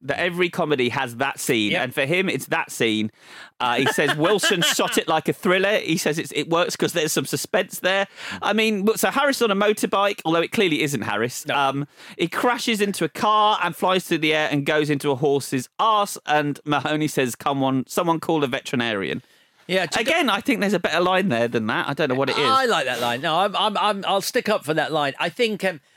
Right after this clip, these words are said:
Speaker 2: I think this goes back to what Paul, uh, Mazelinski was saying. Like, you know, him and Hugh Wilson went a bit head to head 'cause, uh, like, Paul Mazelinski wanted a lot of the vulgar stuff in, and Hugh Wilson didn't.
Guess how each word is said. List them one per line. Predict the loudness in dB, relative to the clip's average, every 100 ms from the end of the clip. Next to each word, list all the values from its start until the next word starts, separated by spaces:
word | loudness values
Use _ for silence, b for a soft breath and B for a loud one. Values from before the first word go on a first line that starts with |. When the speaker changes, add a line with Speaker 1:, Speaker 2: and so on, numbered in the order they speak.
| b
Speaker 2:
I | -6
think | -2
this | -2 0
goes | 0
back | 0 -2 -2
to | -2
what | -2 0
Paul, | 2 4
uh, | 2
Mazelinski | 0 -2 0 -2 -2 -4
was | -4
saying. | -2 -2 -2
Like, | -4 -4
you | -2 -2
know, | -2
him | -2 -2
and | -2
Hugh | -2 -2 -4
Wilson | -4 -4 -4 -4 -4
went | -2
a |
bit | -2 -2
head | -4 -6
to | -4
head | -4 -6
'cause, | -4 -4 -6
uh, | -12 -8
like, | -6 -4
Paul | -4 -4
Mazelinski | -4 -8 -10 -10
wanted | -6 -6 -2
a | -2
lot | 0 -2
of | -2 -2 -2
the | -4
vulgar | -2 -2 -2 -4
stuff | -4 -4 -4
in, | -4 -4
and | -2
Hugh | -2 0
Wilson | -2 -2 -6 -4
didn't. | -2 -2 -6